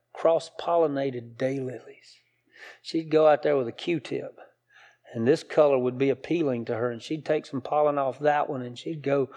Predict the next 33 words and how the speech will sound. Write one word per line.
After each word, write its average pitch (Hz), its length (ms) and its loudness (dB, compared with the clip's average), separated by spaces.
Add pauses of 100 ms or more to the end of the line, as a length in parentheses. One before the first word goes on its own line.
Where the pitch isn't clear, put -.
(300)
you 165 120 0
know, 139 100 4
two 175 180 2
or 156 60 2
three 147 220 0
plants 151 440 0
down 139 300 2
to 135 100 -2
another 143 360 2
daylily 131 600 2
that 127 160 -2
had 135 400 2 (300)
another 151 420 6
color 135 380 4
she 139 200 -2
was 123 180 -2
partial 143 440 0
to, 135 160 0
and 123 140 -2
she'd - 220 -4
cross-pollinate 139 840 0
'em. 123 80 -10
She'd 160 240 -6
stick - 300 -6
the - 60 -12
pollen 147 360 2
from - 180 -8
that 139 220 0
one 139 100 -4
on 131 160 -2
that 139 220 2
one. 123 160 -4
Why? 143 320 2